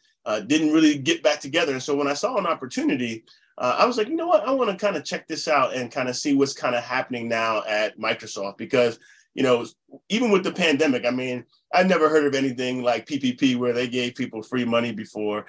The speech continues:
I mean, that's just unheard of, right? And so, all right, let's find out what opportunities, because now there is a lot of companies that are trying to do a little bit more than just lip service and really trying to step up, uh, in terms of where we are in the D E I, uh, game and,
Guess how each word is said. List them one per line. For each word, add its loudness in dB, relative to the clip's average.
I -10
mean, -2
that's 2
just -4
unheard 6
of, 0
right? 0
And -2
so, 2
all -2
right, 4
let's -2
find 0
out 4
what -4
opportunities, -4
because 0
now 0
there 4
is 0
a 2
lot 0
of -8
companies -4
that 0
are -6
trying 2
to -2
do 2
a 4
little 2
bit -2
more 4
than -2
just -2
lip -4
service -4
and -2
really 6
trying 2
to -4
step -2
up, 4
uh, -2
in -6
terms 0
of -2
where 6
we 2
are 6
in -4
the -6
D -6
E -4
I, 0
uh, -2
game 0
and, -4